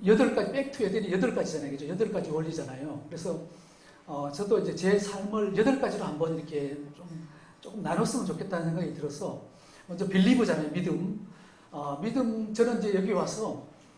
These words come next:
사실 이제 기도하는 시간들, 또 이제 말씀을 좀 이렇게 봐야 되겠다. 성경 말씀을. 제가 성경을 많이 읽었지만은 여기서는 정말 한 절, 한 절 이렇게 씨름하면서 읽어야 되겠다. 상세하게 고찰하면서 상고하면서 읽어야 되겠다 했는데,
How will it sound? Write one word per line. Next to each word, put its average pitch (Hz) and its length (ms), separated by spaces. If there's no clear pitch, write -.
사실 190 300
이제 196 120
기도하는 185 440
시간들, 151 720
또 190 140
이제 185 160
말씀을 165 540
좀 190 180
이렇게 170 480
봐야 - 220
되겠다. 160 360
성경 170 340
말씀을. 135 640
제가 214 220
성경을 233 420
많이 240 440
읽었지만은 185 880
여기서는 196 420
정말 214 280
한 - 260
절, - 120
한 262 140
절 269 120
이렇게 196 220
씨름하면서 208 600
읽어야 165 180
되겠다. - 540
상세하게 247 720
고찰하면서 170 560
상고하면서 170 1080
읽어야 185 220
되겠다 156 200
했는데, 156 560